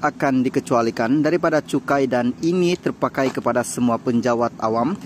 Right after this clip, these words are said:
di seluruh negeri, katanya dalam sidang media pasca mesyuarat Majlis Tindakan Pelaksanaan M A enam tiga di Dewan Undangan Negeri Sarawak di sini. Untuk rekod cadangan pengkecualian,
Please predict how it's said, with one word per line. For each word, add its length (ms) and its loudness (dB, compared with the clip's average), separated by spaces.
di 160 2
seluruh 560 6
negeri, 480 4
katanya 320 2
dalam 320 2
sidang 320 0
media 400 2
pasca 480 0
mesyuarat 560 0
Majlis 640 2
Tindakan 560 2
Pelaksanaan 800 2
M 240 0
A 160 0
enam 240 2
tiga 320 0
di 160 0
Dewan 400 2
Undangan 400 0
Negeri 400 2
Sarawak 560 0
di 160 -4
sini. 400 0
Untuk 320 2
rekod 320 2
cadangan 560 2
pengkecualian, 960 2